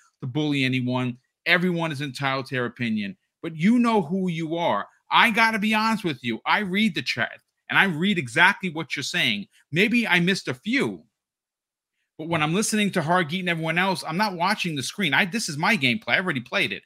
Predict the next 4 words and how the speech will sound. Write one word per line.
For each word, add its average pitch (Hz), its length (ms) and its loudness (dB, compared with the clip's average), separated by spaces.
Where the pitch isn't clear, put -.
I'm 180 280 2
reading 151 540 2
the 147 120 -2
chat, 165 500 0